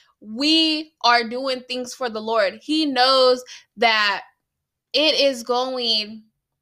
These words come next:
to bring something good into our lives. And he's so jealous of God to the point where he, he hates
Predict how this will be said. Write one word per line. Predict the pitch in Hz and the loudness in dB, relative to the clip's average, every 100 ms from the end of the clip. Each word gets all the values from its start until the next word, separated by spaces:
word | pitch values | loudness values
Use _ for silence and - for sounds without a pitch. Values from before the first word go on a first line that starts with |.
| _ _ _ _ _ _ _ _ _ _ _ - | _ _ _ _ _ _ _ _ _ _ _ -8
to | - 294 277 262 247 226 214 - _ _ _ _ _ _ _ _ | -2 0 0 -2 -4 -6 -8 -14 _ _ _ _ _ _ _ _
bring | 220 - 254 277 285 277 262 240 | -20 -6 -2 2 4 4 4 0
something | - 262 262 254 220 | 0 0 0 -2 -2
good | 202 220 233 202 | 2 4 4 2
into | - 220 220 254 240 | -2 -6 -6 -6 0
our | 202 196 | 2 2
lives. | 190 190 202 170 80 - - - - _ _ - | 4 4 4 2 -2 -10 -20 -20 -20 _ _ 2
And | 220 214 214 202 - _ _ _ _ _ | 6 6 4 0 -10 _ _ _ _ _
he's | 226 262 277 | -10 -8 -4
so | - 320 247 | 2 2 0
jealous | 196 214 254 277 294 | -2 0 0 -2 -4
of | 269 | -4
God | 262 269 277 269 - | 0 2 0 -4 -10
to | 262 | -8
the | 233 | -6
point | 240 240 214 | -4 -4 -4
where | 208 | -10
he, | 220 262 269 262 254 _ _ _ _ _ _ | -10 -8 -8 -8 -10 _ _ _ _ _ _
he | - 294 | -2 0
hates | 233 - 254 277 240 - | 0 -2 0 0 0 -8